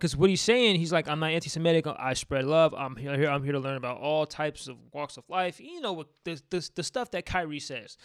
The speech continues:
the shit that Kyrie says, we know. But my biggest thing is, why are we penalizing this man? I think it's just too much. You know what I'm saying? You can have your discussions.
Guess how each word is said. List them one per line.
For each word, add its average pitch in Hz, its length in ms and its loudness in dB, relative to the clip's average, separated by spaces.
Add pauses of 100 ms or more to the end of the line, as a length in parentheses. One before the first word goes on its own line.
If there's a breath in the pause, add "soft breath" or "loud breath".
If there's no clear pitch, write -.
(140 loud breath)
the 147 60 -8
shit 254 260 -2
that 190 120 -4
Kyrie 151 340 -4
says, 113 380 -14 (540 soft breath)
we 220 180 4
know. 156 280 -2 (420 soft breath)
But 170 320 0 (1080)
my 208 280 2
biggest 185 340 -2
thing 175 240 -2
is, 151 380 -4
why 196 220 2
are 214 80 2
we 190 160 -6 (400)
penalizing 180 540 0
this 156 160 -6
man? 127 280 -12 (1080)
I 220 80 2
think 262 180 0
it's 202 100 2
just - 200 -4
too 156 120 -4
much. 131 480 -10 (720)
You 170 120 -2
know 175 80 2
what 165 80 0
I'm 160 100 -4
saying? 156 320 -4
You 160 80 -2
can 175 200 0
have 180 360 0
your 247 100 -4
discussions. 185 840 -2